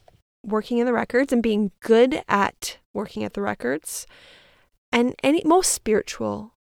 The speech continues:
practices like mediumship and that kind of thing, is being flexible.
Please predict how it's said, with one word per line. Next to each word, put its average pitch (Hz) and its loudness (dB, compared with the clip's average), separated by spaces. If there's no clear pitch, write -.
practices 196 -6
like 202 -10
mediumship 202 -8
and 208 -10
that - -8
kind 233 -8
of 220 -12
thing, - -4
is 226 0
being 226 2
flexible. - -6